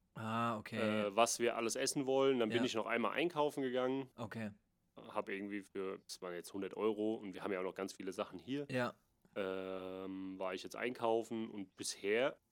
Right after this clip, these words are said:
Speaker 2: toi, toi, toi, hat alles gut geklappt. <laughs>
Speaker 1: Ach,
Speaker 2: Wir
Speaker 1: nice.
Speaker 2: sind
Speaker 1: Also
Speaker 2: noch
Speaker 1: ihr habt
Speaker 2: nicht
Speaker 1: euch einfach einen
Speaker 2: verhungert.
Speaker 1: kleinen Vorrat angeschafft und dann
Speaker 2: Ja,
Speaker 1: Ja, ich
Speaker 2: genau,
Speaker 1: sag mal, das
Speaker 2: genau.
Speaker 1: sind wie, sieben Tage. Ist ja jetzt auch nicht, es ist eine
Speaker 2: Ja.
Speaker 1: Woche so, mein Gott.
Speaker 2: Ja.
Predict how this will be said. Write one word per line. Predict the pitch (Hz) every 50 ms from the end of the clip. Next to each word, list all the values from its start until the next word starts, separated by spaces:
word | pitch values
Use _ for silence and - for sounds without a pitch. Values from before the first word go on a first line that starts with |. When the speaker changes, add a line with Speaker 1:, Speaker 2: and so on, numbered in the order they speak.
| _ -
Speaker 2:
toi, | - - 104 104
toi, | - - 101 101
toi, | 95 - 101 101 113 135 131
hat | 113 113
alles | 110 110 120 120 -
gut | - 127 -
geklappt. | - 160 - 175 180 170 - - - -
<laughs> | 151 - - - 156
Speaker 1:
Ach, | 123 120
Speaker 2:
Wir | 123
Speaker 1:
nice. | 127 123 120
Speaker 2:
sind | 107 113
Speaker 1:
Also | 117 110
Speaker 2:
noch | 117
Speaker 1:
ihr | 123
habt | 131
Speaker 2:
nicht | - 135
Speaker 1:
euch | 120 120
einfach | 123 117 107 123
einen | -
Speaker 2:
verhungert. | 147
Speaker 1:
kleinen | - 113 117 110 110
Vorrat | - 127 123 123 123 117
angeschafft | 104 110 113 110 104 - 117 110 110 - -
und | 104 101
dann | 98 98 98 - - - - - - - - - -
Speaker 2:
Ja, | 98 98 107 113 113 120 110
Speaker 1:
Ja, | 107 98 95 92
ich | 90
Speaker 2:
genau, | 92
Speaker 1:
sag | - - -
mal, | - -
das | - -
Speaker 2:
genau. |
Speaker 1:
sind | - 85 87 90 92
wie, | 147 165 - - 139 120
sieben | 110 123 143 147 127
Tage. | 110 110 117 127 110 101 95 95 101 - _
Ist | - - -
ja | 120 113
jetzt | - -
auch | - 113 107
nicht, | 120 117 -
es | 117 -
ist | 117 123
eine | 120 104
Speaker 2:
Ja. |
Speaker 1:
Woche | 107 107 101 98 117 98
so, | 98 98 101
mein | - - 107 107 107
Gott. | 104 107 - - - _ _ _ _ _ _ _ _ _ _ _
Speaker 2:
Ja. | 110 98 95 101